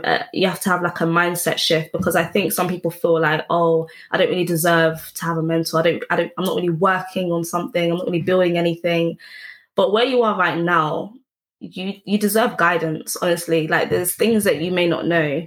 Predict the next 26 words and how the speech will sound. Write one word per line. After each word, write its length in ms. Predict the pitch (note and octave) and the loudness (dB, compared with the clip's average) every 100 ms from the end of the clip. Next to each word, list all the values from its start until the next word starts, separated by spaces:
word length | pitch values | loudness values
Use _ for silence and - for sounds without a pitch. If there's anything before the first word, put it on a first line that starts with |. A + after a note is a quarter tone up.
| _ - | _ -2
and 160 | E3 | 0
you 80 | D#3+ | 2
wanna 200 | E3+ E3 | 2 2
know. 380 | D#3+ E3 D#3+ F3+ - _ _ _ _ _ | 2 2 2 0 -6 _ _ _ _ _
Like, 180 | F3+ D3+ | 0 0
you 120 | F3 | -2
can 160 | - F3 | -4 -2
have 180 | F3+ F#3 | 0 0
a 60 | |
mentor 420 | E3+ E3+ E3+ - D#3 | 2 0 0 0 2
where, 300 | E3 D#3+ - | 2 2 -2
wh-, 300 | E3+ - - | -6 -6 -2
whatever 400 | F#3 F#3+ F#3 F3 | 0 0 -2 -2
stage 360 | E3 F3 E3 D#3+ | 0 0 0 0
you're 160 | D#3 | 0
at, 200 | D#3 - - - - | 0 -2 -8 -18 -6
um, 380 | - D#3+ D#3 D#3 - | 0 2 0 -4 -2
and 340 | E3+ E3 E3 - - | 0 2 -2 -4 -2
understanding 600 | G3 F3+ - F#3 F3 E3+ | 0 0 0 2 2 0
that 120 | - | 0
people 240 | - E3+ E3 | -4 0 -2
actually 300 | - - F3 | -2 -4 -2
want 160 | E3 | 0
to 100 | - | 0
help 300 | E3 E3+ - | 0 -2 -2
you. 240 | E3+ F3 | -2 -2